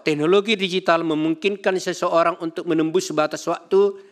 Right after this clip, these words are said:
dan hambatan ruang yang selama ini ada,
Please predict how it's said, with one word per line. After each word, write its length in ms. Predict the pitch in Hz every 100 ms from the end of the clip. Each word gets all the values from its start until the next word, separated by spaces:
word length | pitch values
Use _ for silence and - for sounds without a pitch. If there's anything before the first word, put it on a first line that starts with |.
| _
dan 160 | 160 147
hambatan 480 | 151 151 147 151 143
ruang 400 | 156 175 180 180
yang 160 | 160
selama 400 | 151 156 143 143
ini 240 | 156 147 151
ada, 320 | 139 120 98